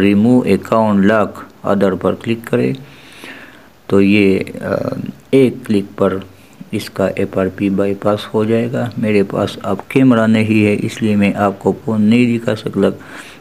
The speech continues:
सकता, लेकिन hundred percent ये इस, इस tool की मदद से Oppo ए सत्तावन का एफ़आरपी bypass कर सकते हैं आप।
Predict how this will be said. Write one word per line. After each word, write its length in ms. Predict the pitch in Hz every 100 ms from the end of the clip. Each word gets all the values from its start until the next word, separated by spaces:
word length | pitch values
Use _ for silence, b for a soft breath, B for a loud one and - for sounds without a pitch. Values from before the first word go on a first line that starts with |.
| - -
सकता, 360 | 117 120 123 B B B 110
लेकिन 280 | 98 104 98 -
hundred 320 | 147 127 113
percent 460 | - 110 - 104 101
ये 240 | 107 104 - -
इस, 240 | - - -
इस 380 | - 113 - - -
tool 180 | 113
की 160 | - 107
मदद 260 | 101 95 92
से 240 | - 92 117
Oppo 300 | 107 - 98
ए 160 | 92
सत्तावन 460 | 98 95 - 101 98
का 280 | 92 98 B B B B -
एफ़आरपी 540 | - 101 98 - 110
bypass 560 | - 113 104 101 104 104
कर 180 | - 117
सकते 420 | - 117 - 117
हैं 240 | 117 117
आप। 180 | 120 117